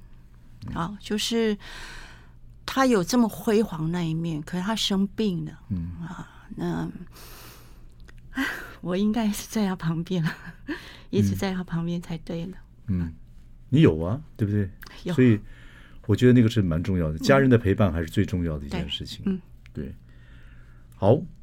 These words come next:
Speaker 1: 我觉得就像你们那首，范逸文那首歌，“一生情，
Speaker 2: <laughs>
Speaker 1: 一生还”。
Speaker 2: 嗯，
Speaker 1: 啊，
Speaker 2: 对。
Speaker 1: 这个歌是真的是，
Speaker 2: 嗯。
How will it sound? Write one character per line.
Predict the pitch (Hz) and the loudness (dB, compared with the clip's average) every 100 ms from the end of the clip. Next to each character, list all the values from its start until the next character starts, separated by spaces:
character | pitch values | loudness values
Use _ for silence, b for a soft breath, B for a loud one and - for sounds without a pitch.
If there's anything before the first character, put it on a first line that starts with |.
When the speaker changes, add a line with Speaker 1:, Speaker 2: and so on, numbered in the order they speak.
| - - - | -20 -10 -2
Speaker 1:
我 | 101 | 4
觉 | 127 | 6
得 | 107 | 6
就 | 117 | 6
像 | 120 | 6
你 | 87 | 6
们 | 101 | 4
那 | |
首， | 87 80 80 - - - | 2 0 -4 -8 -14 -14
范 | - 117 104 | 0 4 6
逸 | |
文 | 98 | 6
那 | 101 | 4
首 | 76 76 | 2 -2
歌 | 87 87 - | -2 -2 -2
，“一 | 113 | -2
生 | - 104 | 2 2
情， | 101 95 87 | 4 2 2
Speaker 2:
<laughs> | 220 | 4
Speaker 1:
一 | 262 | 4
生 | 101 101 | 4 2
还”。 | - 65 62 87 - | 0 -6 -6 -10 0
Speaker 2:
嗯， | 208 196 - | 2 2 -2
Speaker 1:
啊， | - 80 | -6 -4
Speaker 2:
对。 | 185 175 b b b - | -4 -6 b b b 4
Speaker 1:
这 | 165 | 6
个 | 120 | 8
歌 | 127 120 | 6 6
是 | 101 | 4
真 | 120 110 | 4 6
的 | 95 | 4
是， | 98 82 82 - B B | 0 -2 -6 -16 B B
Speaker 2:
嗯。 | 214 | -4